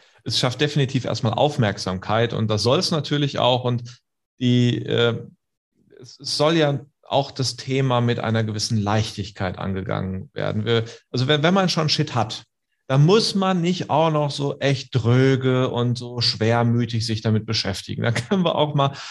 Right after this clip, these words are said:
mit so einem kleinen Augenzwinkern und ein bisschen Entspannung an das Thema rangehen. Und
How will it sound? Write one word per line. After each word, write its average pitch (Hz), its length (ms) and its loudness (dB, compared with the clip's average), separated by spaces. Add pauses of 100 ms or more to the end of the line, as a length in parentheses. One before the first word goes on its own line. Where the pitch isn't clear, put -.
(140)
mit 147 140 -2
so 127 60 2
einem 120 100 0
kleinen 117 300 2
Augenzwinkern 107 920 0
und 107 480 -4
ein 104 100 -6
bisschen 113 220 -4
Entspannung 104 420 -2
an 95 60 -4
das 95 160 -4
Thema 101 240 -2
rangehen. 92 440 -2
Und 92 200 -6